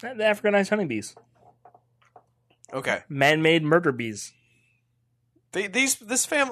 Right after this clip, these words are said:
Speaker 2: I, I, I guess I like the overall gi-, I mean, the overall gist of this is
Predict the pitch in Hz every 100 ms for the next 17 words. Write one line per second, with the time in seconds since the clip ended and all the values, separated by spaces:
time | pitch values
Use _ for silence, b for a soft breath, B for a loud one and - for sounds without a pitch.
0 | - 226 214 240 240 240 269 254 226 202
1 | 196 - 180 151 - 170 180 175 165 127
2 | 123 143 175 233 277 214 190 160 156 135
3 | 123 120